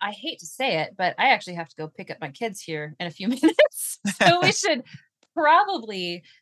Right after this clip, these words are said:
Speaker 1: um, wrap it up here. But, uh, Damon, I think we're definitely gonna have to have you on again. Um, I will say, just quick note, Kickstarter, thing I love too is that you guys support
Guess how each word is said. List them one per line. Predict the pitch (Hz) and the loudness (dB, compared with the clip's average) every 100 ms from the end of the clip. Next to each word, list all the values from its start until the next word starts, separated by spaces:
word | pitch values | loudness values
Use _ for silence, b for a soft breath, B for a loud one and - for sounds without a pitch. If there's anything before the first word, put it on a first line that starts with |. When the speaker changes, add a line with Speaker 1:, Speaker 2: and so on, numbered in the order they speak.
| _ | _
Speaker 1:
um, | 190 185 180 175 - | 2 4 4 2 -4
wrap | 190 233 - | 0 0 0
it | 311 | 0
up | 196 - | -2 -4
here. | 294 269 185 180 170 | -2 0 2 2 0
But, | 214 208 156 - | 2 0 0 -4
uh, | 202 185 180 | -2 0 -2
Damon, | 185 262 247 | -4 -4 -2
I | 214 | -4
think | 269 | -6
we're | 233 | -4
definitely | 233 247 254 240 | 0 0 0 -4
gonna | 220 | -4
have | 220 196 | -4 -4
to | 190 | -2
have | 196 | -4
you | 180 170 - | -2 -8 -6
on | 175 175 175 | -4 -4 -6
again. | 165 160 151 151 156 - b b - | -6 -4 -2 -2 -6 -12 b b -2
Um, | 170 165 160 - | 2 2 0 -2
I | 180 | -4
will | 190 | -4
say, | 190 185 170 165 160 | -4 0 2 0 -2
just | 180 - - | -6 -6 -4
quick | 233 - | -6 -2
note, | 190 175 - b b - | -2 -2 -4 b b -4
Kickstarter, | - - 233 208 202 196 190 _ _ | -4 0 2 4 2 0 -2 _ _
thing | 254 254 | -2 2
I | 247 | 2
love | 254 311 311 277 | 4 6 4 2
too | 392 381 349 359 349 - - | -4 -2 0 -2 -4 -8 -8
is | 277 240 | -6 0
that | 269 269 262 - _ _ _ _ | 4 4 2 -4 _ _ _ _
you | 262 | -4
guys | 285 285 - | -2 -2 -4
support | 311 - 269 311 - | -10 -6 -2 0 -2